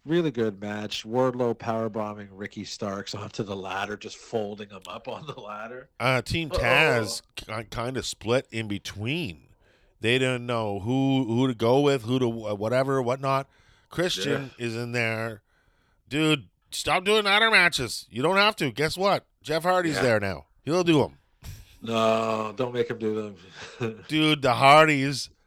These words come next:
Speaker 2: are
Speaker 1: That's so
Speaker 2: back.
Speaker 1: great.
Speaker 2: And
Speaker 1: That's
Speaker 2: do you
Speaker 1: so great.
Speaker 2: re-, realize how many dream matches we're gonna get? Like, we're gonna get to see the Hardys versus the Luchador Express, the Hardys versus F T R, the Hardys versus,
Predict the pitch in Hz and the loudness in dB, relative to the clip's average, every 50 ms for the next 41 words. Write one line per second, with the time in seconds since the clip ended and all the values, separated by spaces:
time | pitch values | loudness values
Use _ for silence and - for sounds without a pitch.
0 | _ _ _ _ - 90 90 87 78 87 87 90 92 90 87 92 87 78 85 82 | _ _ _ _ -8 -6 -6 -6 -4 -4 -2 0 0 0 -2 -2 -4 -6 -8 -8
1 | 76 - - _ _ _ _ _ 117 113 113 113 85 95 113 120 127 139 139 135 | -8 -10 -14 _ _ _ _ _ -2 -2 0 -2 -4 -6 -4 -2 -2 -2 -2 -4
2 | - 80 80 78 78 - 113 110 110 117 117 123 127 127 127 123 120 123 123 120 | -8 -10 -10 -8 -8 -8 -10 -10 -10 -8 -4 -2 0 0 2 2 2 0 0 -2
3 | 110 104 _ _ _ _ _ - - 113 113 117 120 131 127 127 117 101 101 107 | -6 -12 _ _ _ _ _ -8 0 2 2 2 2 0 -4 -4 -6 -4 -6 -6
4 | 107 107 113 113 113 113 107 107 - - 113 104 110 110 107 98 98 107 104 107 | -4 -4 -6 -4 -4 -4 -4 -4 -6 -8 -10 -6 -4 -6 -6 -4 -6 -6 -6 -6
5 | 101 95 104 101 104 110 - _ _ _ - 101 92 90 82 73 67 65 _ - | -6 -2 0 0 0 -2 -4 _ _ _ -20 -20 -20 -20 -20 -20 -20 -20 _ -20
6 | - _ _ - - 113 113 107 104 80 _ 107 110 117 110 120 123 120 117 104 | -20 _ _ -12 -2 0 0 0 0 -2 _ -4 -2 -2 0 0 0 0 0 -2
7 | 113 113 92 107 98 - - 117 117 113 110 110 107 101 - - - - _ _ | -2 -2 -2 -4 -8 -8 -4 -2 0 0 0 0 -2 -4 -8 -20 -20 -20 _ _
8 | _ _ - 107 110 110 104 107 113 113 113 113 113 117 110 98 110 110 110 - | _ _ -6 -2 0 0 0 2 2 4 4 4 4 2 0 0 0 0 0 -2
9 | 113 110 101 101 107 104 110 110 - - 104 101 107 107 104 95 - - - 98 | -6 -6 -6 -4 -2 0 0 -2 -2 -4 0 2 4 4 4 2 -2 -2 -2 0
10 | 92 76 73 - - - _ _ - - _ _ - 110 110 110 110 110 110 110 | 0 0 -4 -8 -14 -18 _ _ -20 -20 _ _ 0 2 2 4 4 4 4 4
11 | 113 113 107 98 101 107 104 92 101 98 110 107 104 98 - - - 110 110 104 | 2 0 -2 -2 -2 -2 -2 -4 -4 -2 0 -2 -2 -2 -6 -10 -6 -2 0 2
12 | 95 85 76 76 - - - - - - _ - 117 110 107 107 110 110 107 107 | 2 2 0 -4 -8 -12 -20 -20 -20 -20 _ 4 4 4 6 6 6 6 6 6
13 | 110 117 110 104 101 107 107 107 101 - 117 110 104 95 - | 4 2 -2 -2 -2 0 0 0 0 -2 -6 -6 -6 -8 -12